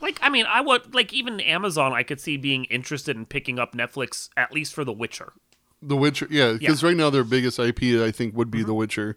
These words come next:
Speaker 1: Yeah. Like, well, everyone wants a fantasy show. And, I mean,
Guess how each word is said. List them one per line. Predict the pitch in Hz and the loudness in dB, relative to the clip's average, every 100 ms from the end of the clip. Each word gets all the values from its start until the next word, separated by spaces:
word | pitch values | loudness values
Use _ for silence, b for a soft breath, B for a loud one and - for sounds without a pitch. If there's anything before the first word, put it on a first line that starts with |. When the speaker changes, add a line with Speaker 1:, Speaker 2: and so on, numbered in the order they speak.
| _ | _
Speaker 1:
Yeah. | 156 95 b b b b b | -4 -4 b b b b b
Like, | 254 262 | 0 2
well, | 269 240 | 2 2
everyone | 254 254 247 | 4 4 4
wants | 233 220 | 2 -4
a | 202 | -4
fantasy | 233 214 - 127 | -4 -4 -6 -8
show. | - 95 - | -4 -6 0
And, | 170 | 0
I | 196 | 2
mean, | 190 165 | 0 -4